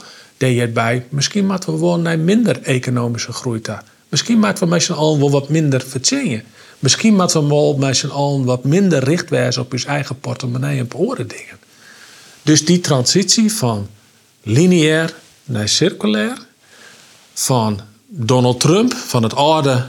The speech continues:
wraakparadigma, van kapitalisme, van een markteconomie, werd op de markt de prijs bepaald wat alle keer gebeurt, werd de prijs dominant is, werd het D N A in zit van echt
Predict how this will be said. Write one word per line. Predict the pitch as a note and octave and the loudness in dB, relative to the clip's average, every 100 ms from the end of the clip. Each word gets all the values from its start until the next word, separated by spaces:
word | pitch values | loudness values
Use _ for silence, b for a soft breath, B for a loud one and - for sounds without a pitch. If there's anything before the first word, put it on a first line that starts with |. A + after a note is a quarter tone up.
| - | -2
wraakparadigma, | A#2+ C#3+ D3+ G3+ G#3+ E3+ D#3 C#3+ D#3+ F#3 A3+ | 0 2 2 0 -2 -2 0 2 2 2 0
van | G#3+ A2+ G#2 | 0 -2 -4
kapitalisme, | - C#3+ B2+ - C3 F3 F3+ A#3+ A3 | -2 0 0 2 4 2 2 0 -2
van | - A#2+ | -2 -2
een | G#2+ G#2+ | 0 0
markteconomie, | B2 C#3+ F#3+ - G3 G3 F#3+ F#3 G#3+ G#3+ | 2 2 0 0 0 2 2 2 2 2
werd | C3+ A#2+ | 0 0
op | C3 A2+ | 0 -2
de | |
markt | A2 A#2+ A2+ - B B B B | 0 0 -2 -8 B B B B
de | - | -2
prijs | C3 - G#3 G#3 - | 0 2 4 4 2
bepaald | - - A#2+ A2 | -2 0 -2 0
wat | B2 B2 | -2 0
alle | E3 E3 | 0 0
keer | B2 G#2+ | 0 -2
gebeurt, | A2 G#2+ B2+ G#3 G#3+ - | -4 -2 0 0 -2 -4
werd | A#2+ A#2+ | -2 -2
de | A#2+ | -2
prijs | - D#3+ F#3+ D3 A#2 | -2 0 2 2 2
dominant | B2+ F#3 F3 A#2+ C#3 F3+ | 2 2 2 2 -2 -2
is, | - - B B B | -2 -4 B B B
werd | B2 C3 | 0 2
het | C3 A#2+ | 2 2
D | |
N | D#3+ D3+ C#3+ | 2 4 4
A | E3 G#3+ | 2 2
in | F3+ D#3 | 2 0
zit | - D3+ A2+ - B B B B B | 2 2 0 -4 B B B B B
van | - D#3+ | 0 2
echt | F3 F#3 D3 - - | 2 0 -2 -4 -8